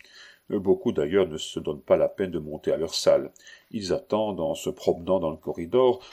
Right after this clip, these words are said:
pour rentrer à l'audience et voter la mort, que les accusés soient reconduits à la conciergerie. Le jouvenceau Sempronius Gracchus, de son vrai nom Vilatte,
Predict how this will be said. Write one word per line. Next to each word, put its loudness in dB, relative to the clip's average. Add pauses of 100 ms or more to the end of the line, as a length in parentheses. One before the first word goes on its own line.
(140)
pour 2
rentrer 2
à 2
l'audience -2
et 2
voter -2
la -4
mort, 6 (320)
que 0
les 4
accusés 0
soient 0
reconduits 0
à 4
la 4
conciergerie. -8 (800)
Le 4
jouvenceau 2
Sempronius 0
Gracchus, -2
de -8
son -8
vrai -2
nom -6
Vilatte, 4